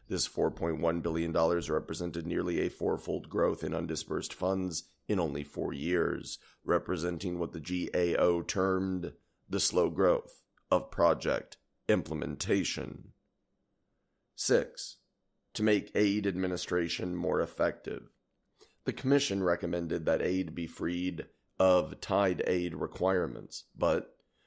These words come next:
this found no ready response in the United States. If it did indeed untie its aid, the result would have been a deterioration of its balance of payments,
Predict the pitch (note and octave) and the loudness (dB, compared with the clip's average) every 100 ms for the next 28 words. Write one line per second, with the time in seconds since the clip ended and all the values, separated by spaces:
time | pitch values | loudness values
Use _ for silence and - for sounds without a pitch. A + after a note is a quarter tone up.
0 | _ B2 A2+ - F2+ F#2 E2 F2+ F#2 E2 | _ 2 2 2 0 0 0 0 0 2
1 | E2 F2 F#2 F#2 - F2 C2+ - D2+ E2 | 0 0 0 -2 -2 -2 -4 -6 -8 -4
2 | F#2 F2+ F#2 F#2 D#2 - - - - - | -2 0 0 0 -4 -4 -4 -6 -10 -12
3 | _ _ _ _ G2+ E2+ D2+ F#2 F#2 F2 | _ _ _ _ -4 -2 0 2 2 2
4 | - F#2 E2 F#2 F#2+ F#2 - E2+ D#2 F2+ | -2 -4 -2 -2 -2 -2 -2 -4 -4 -2
5 | F#2 G2 F2 - - - F#2+ F#2 F2+ D#2+ | 0 0 0 -2 -4 2 4 4 0 -4
6 | - _ - E2+ E2 E2 E2 F2 E2+ E2 | -12 _ -6 -2 0 0 0 -2 -4 -2
7 | F2+ F2 F2 - F#2+ F#2+ F#2+ G2 F#2+ G2 | -2 -2 -4 0 0 2 2 2 0 -2
8 | F#2+ E2+ C#2+ E2+ G2 G2+ F#2+ E2+ G2+ A2+ | -2 -4 0 2 2 0 -4 -2 0 2
9 | D#2+ C2 - | 0 -6 -12